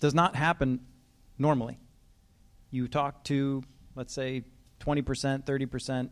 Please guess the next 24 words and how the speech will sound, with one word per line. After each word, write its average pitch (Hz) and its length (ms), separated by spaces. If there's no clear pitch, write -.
whatever 139 280
the 143 120
percentage 147 520
is 143 120
of 127 100
people 147 280
that 143 160
you'll 139 140
talk 160 280
to 143 80
on 131 160
any 135 180
given 127 260
Sunday, 135 580
um, 127 260
you 160 80
don't 185 220
hear 175 220
updates 151 380
from 139 160
everyone 135 380
in 127 120
the 117 80
church. - 400